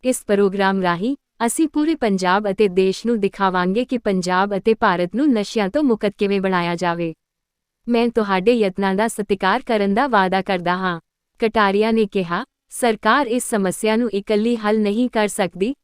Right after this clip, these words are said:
ਸਾਨੂੰ ਜਨਤਕ ਸਮਰਥਨ ਦੀ ਲੋੜ ਹੈ, ਖਾਸ ਕਰਕੇ ਮਾਪਿਆਂ ਅਤੇ ਭੈਣਾਂ ਤੋਂ। ਸਾਲਾਂ ਤੋਂ ਪੰਜਾਬ ਦੇ ਲੋਕ ਨਸ਼ਿਆਂ ਵਿਰੁੱਧ ਲੜਨ ਲਈ ਵੱਖ-ਵੱਖ ਤਰੀਕੇ ਅਜ਼ਮਾ ਰਹੇ ਹਨ, ਪਰ ਸਾਨੂੰ ਵੱਡੇ ਪੱਧਰ ਤੇ ਜਾਗਰੂਕਤਾ ਦੀ ਲੋੜ ਹੈ।"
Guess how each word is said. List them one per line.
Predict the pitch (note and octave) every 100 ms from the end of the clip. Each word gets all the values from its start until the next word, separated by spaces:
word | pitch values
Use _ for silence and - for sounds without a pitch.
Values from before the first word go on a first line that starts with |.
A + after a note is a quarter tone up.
| _
ਸਾਨੂੰ | - A#3+ A#3+ D#4
ਜਨਤਕ | B3 G3+ G3 B3
ਸਮਰਥਨ | - G3+ G3+ G3 A3+ A3+
ਦੀ | B3+
ਲੋੜ | G3+ F#3 F#3
ਹੈ, | F#3+ A3 -
ਖਾਸ | - A#3+ C4 -
ਕਰਕੇ | F#3+ E3+ D4+
ਮਾਪਿਆਂ | B3+ F#3 - A3 A3
ਅਤੇ | F#3+ G3+
ਭੈਣਾਂ | G3+ F3 E3+
ਤੋਂ। | E3 F3 D#3+ _ _ _ _ _ _ -
ਸਾਲਾਂ | - F#3+ G3+ A#3+
ਤੋਂ | D4+ C#4
ਪੰਜਾਬ | A3+ G3 F#3+ F#3+
ਦੇ | F#3 A3
ਲੋਕ | G3 A3+ A3+
ਨਸ਼ਿਆਂ | G#3 G3+ B3 C4+
ਵਿਰੁੱਧ | A3+ A3+ A#3
ਲੜਨ | G3 F#3 F#3
ਲਈ | F#3+ A3
ਵੱਖ-ਵੱਖ | G3 A3 - G3+ A#3 C#4 -
ਤਰੀਕੇ | B3 G#3 - G#3+ F#3+
ਅਜ਼ਮਾ | F#3 G3+
ਰਹੇ | F#3+ F#3+ G#3
ਹਨ, | G#3 A3 C#4
ਪਰ | A#3
ਸਾਨੂੰ | G#3+ A3 F3+ G#3 A3+
ਵੱਡੇ | G#3 G3
ਪੱਧਰ | G#3 F#3+ F3 G3+ -
ਤੇ | D#4+
ਜਾਗਰੂਕਤਾ | A#3 G3+ G3 G#3 G3 G3+
ਦੀ | F#3+ F#3
ਲੋੜ | F#3 F3+
ਹੈ।" | F3+ E3